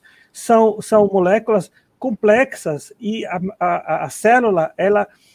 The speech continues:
usa o, a, as, as vias metabólicas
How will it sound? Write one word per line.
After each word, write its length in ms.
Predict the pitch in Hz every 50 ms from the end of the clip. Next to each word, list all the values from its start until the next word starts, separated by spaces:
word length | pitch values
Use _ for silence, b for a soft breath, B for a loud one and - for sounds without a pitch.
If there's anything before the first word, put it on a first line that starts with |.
| b b _ _
usa 360 | 220 226 233 233 185 214 214
o, 440 | 214 - - 220 214 214 214 - -
a, 340 | - 185 185 180 - 190 165
as, 160 | 156 - -
as 220 | - 170 147 - -
vias 260 | 175 202 208 196 170
metabólicas 840 | 180 190 175 - 170 143 147 175 208 233 240 226 226 - 175 -